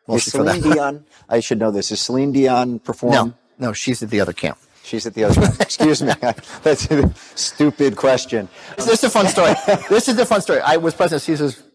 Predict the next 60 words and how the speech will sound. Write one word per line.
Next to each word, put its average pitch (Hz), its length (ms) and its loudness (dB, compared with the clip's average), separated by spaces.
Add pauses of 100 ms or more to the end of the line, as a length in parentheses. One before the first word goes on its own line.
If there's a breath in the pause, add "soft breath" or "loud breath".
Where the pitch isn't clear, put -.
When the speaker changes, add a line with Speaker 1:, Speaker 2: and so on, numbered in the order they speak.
Speaker 1:
Palace 135 380 0 (140)
a 120 60 -6
moment 131 280 -2
ago 120 220 -2
for 117 160 -4
a 113 40 -4
moment 110 280 -6
and 98 80 -8
a - 20 -10
half, 117 300 -4 (480 soft breath)
but 117 140 -2
literally 147 400 2
New 135 100 2
Year's 131 320 0
Eve, 117 260 -2 (140)
I 117 100 -4
was 113 220 -14
quick 143 180 -4
about 107 220 -4
this, 98 100 -14
it 95 40 -20
was 107 100 -10
a 107 40 -12
great 113 200 -4
story. 107 300 -4 (680 soft breath)
New 131 140 -2
Year's 139 200 2
Eve, 123 100 2
I 123 40 0
said, 117 140 -2
"What 139 100 4
are 165 40 4
we 160 80 2
doing 147 140 2
for 127 120 -2
New 120 160 -2
Year's 123 180 0
Eve?" 101 160 0
"Well, 123 100 2
we 147 100 4
have 170 120 2
this 156 160 -4
guy, 123 300 2
he's 120 120 -6
a 117 60 -10
customer, 143 380 -2
he's 120 140 -8
got 147 140 2
his 131 140 -2
wife, 127 340 0 (680 soft breath)
uh, 104 200 2
girlfriend, 127 440 0
wife 113 200 2
at 117 60 -14
the 117 80 -14
time, 117 380 -2
her 135 100 -12
name 135 180 0
is 113 80 -6
Celine. 131 420 -2